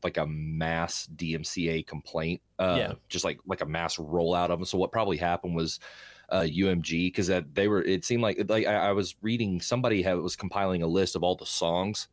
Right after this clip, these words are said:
Speaker 1: that were
Speaker 2: Mm-hmm.
Speaker 1: being hit on, and, um, the majority of them were owned by U M G.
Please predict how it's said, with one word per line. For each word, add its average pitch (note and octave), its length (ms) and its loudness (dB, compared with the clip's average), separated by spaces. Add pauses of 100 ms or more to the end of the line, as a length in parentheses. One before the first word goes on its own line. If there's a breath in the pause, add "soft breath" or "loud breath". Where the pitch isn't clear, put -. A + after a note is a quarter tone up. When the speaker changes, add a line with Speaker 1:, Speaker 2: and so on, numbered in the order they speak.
(160)
Speaker 1:
that - 140 0
were D3 80 0
Speaker 2:
Mm-hmm. C3 80 0
Speaker 1:
being F2 280 0
hit F2+ 200 0
on, G#2 240 2 (560 loud breath)
and, G2 320 2
um, E2+ 240 4
the F#2 100 -2
majority G2+ 440 4
of F2 80 2
them F2 100 0
were E2+ 160 2
owned F2 160 2
by D#2+ 120 0
U D#2 220 -2
M D#2 140 -6
G. E2+ 300 -6